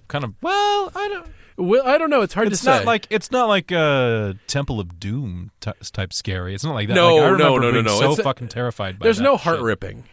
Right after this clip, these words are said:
Speaker 2: I mean,
Speaker 1: No.
Speaker 2: um, okay, so, uh, your son is three, almost
Speaker 1: Three,
Speaker 2: four?
Speaker 1: three and a half.
Speaker 2: Okay, so three and a half.
Speaker 1: Yeah.
Speaker 2: Are we rounding up in terms of what he can handle in a movie?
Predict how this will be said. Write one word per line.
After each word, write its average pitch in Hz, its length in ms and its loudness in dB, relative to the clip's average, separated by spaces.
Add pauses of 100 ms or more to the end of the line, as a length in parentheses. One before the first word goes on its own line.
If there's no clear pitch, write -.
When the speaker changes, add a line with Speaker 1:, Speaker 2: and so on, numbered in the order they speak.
(120)
Speaker 2:
I 165 140 2
mean, 165 300 0
Speaker 1:
No. 170 120 -10
Speaker 2:
um, 175 500 2
okay, 131 440 -2
so, 160 480 -2 (520)
uh, 139 120 -4
your 156 240 -2
son 160 260 -2
is 156 440 -6
three, 156 600 -8
almost 233 300 -2
Speaker 1:
Three, 131 80 -2
Speaker 2:
four? 262 160 -2
Speaker 1:
three 285 100 0
and 494 100 2
a - 60 0
half. - 260 -6 (160)
Speaker 2:
Okay, 160 200 -2
so - 180 -12
three 208 160 0
and 269 100 -2
a 214 60 2
half. 135 380 -8
Speaker 1:
Yeah. - 80 -6
Speaker 2:
Are 160 40 -2
we 160 100 2
rounding 156 440 0
up 135 260 -6
in 156 80 -4
terms 139 380 -4
of 120 240 -8
what 127 240 -2
he 139 160 -6
can 127 160 -4
handle 113 380 -4
in 113 40 -6
a 113 60 -6
movie? 151 400 -8